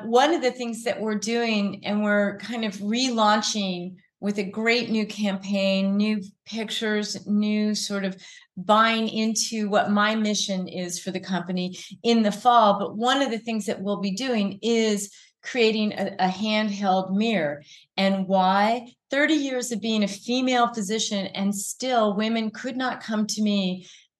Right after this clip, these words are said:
and talk about a, a vulvar rash, a vaginal discharge. It was embarrassing. They thought, "Oh, it's something I just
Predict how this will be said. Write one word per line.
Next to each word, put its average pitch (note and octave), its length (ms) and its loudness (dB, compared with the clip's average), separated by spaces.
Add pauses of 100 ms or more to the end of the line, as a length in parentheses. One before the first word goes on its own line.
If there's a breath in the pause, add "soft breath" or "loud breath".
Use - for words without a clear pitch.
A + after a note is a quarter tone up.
and G#3 240 4
talk B3+ 440 2
about F#3 720 2 (800)
a, - 320 0
a B3 40 2
vulvar A3 480 6
rash, D#3 640 -2 (220)
a F3 200 0
vaginal A3 580 2
discharge. F#3+ 640 -4
It A3+ 80 -4
was A#3 180 -2
embarrassing. A#3+ 800 2
They F#3 200 -2
thought, G3 300 4
"Oh, A3+ 100 2
it's A3+ 180 -2
something A#3 280 -2
I G#3 100 2
just G3+ 340 -8